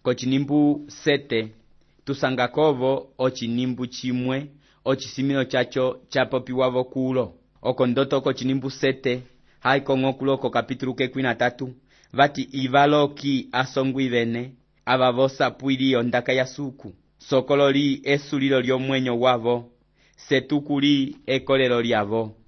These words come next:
Kulo tulete ondaka yacho hayong'o, yalikwata ciwa, pwanya vakwetu amendisima okuti,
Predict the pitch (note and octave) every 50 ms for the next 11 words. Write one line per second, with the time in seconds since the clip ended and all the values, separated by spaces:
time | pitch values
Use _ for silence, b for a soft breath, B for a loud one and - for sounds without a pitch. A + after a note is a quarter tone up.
0 | b b b - - C#3 D3 C#3 C3+ C3 C3 C3+ C3+ C3+ D3 C#3+ C3+ C3 - -
1 | B2 B2+ A#2+ B2+ B2+ B2+ C#3+ C3+ C3 B2+ - C3+ B2 B2+ B2+ C3+ C3 C3 B2+ B2+
2 | B2+ B2+ B2 A#2 G2 - _ _ _ _ _ _ - A#2 C3+ C#3 C3+ C3 B2+ -
3 | C3+ C3+ C3+ C3+ - - B2+ A#2+ A#2+ - - B2 A#2+ A2+ A#2+ B2+ C3 B2 B2 B2
4 | _ _ _ _ _ _ - B2 B2+ C3 C3+ C#3 C#3 C3+ C3+ C3+ C3+ C#3+ C3+ -
5 | C3+ B2 - C3+ C#3 C3+ C3 C3 B2+ C3+ C3 - - D3+ D3 C#3+ C#3 C3+ C3+ -
6 | C3 C3 - C#3 C#3+ D3